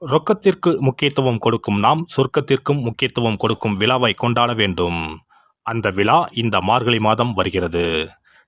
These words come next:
திருப்பதி, திருவரங்கம் உள்ளிட்ட விஷ்ணு ஆலயத்தில் நுழைய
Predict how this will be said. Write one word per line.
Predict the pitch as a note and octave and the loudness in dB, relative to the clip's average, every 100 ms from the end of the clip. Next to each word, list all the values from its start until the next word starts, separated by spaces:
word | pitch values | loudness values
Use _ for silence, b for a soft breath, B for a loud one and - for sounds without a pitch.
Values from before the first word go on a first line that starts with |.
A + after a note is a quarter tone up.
| _ - | _ -2
திருப்பதி, | A#2 - G#2 C#3 F3+ - | -2 0 0 2 0 -4
திருவரங்கம் | - E3+ E3+ E3 D#3 D#3+ - | -2 0 2 2 2 -2 -2
உள்ளிட்ட | A2+ A2 G2+ G#2 | -2 -2 -2 -4
விஷ்ணு | G2 A2 - | -2 -2 2
ஆலயத்தில் | A2+ G2+ G2 F#2 - F#2+ | 4 4 2 -2 -4 -2
நுழைய | F#2+ G2 A#2+ | 0 2 2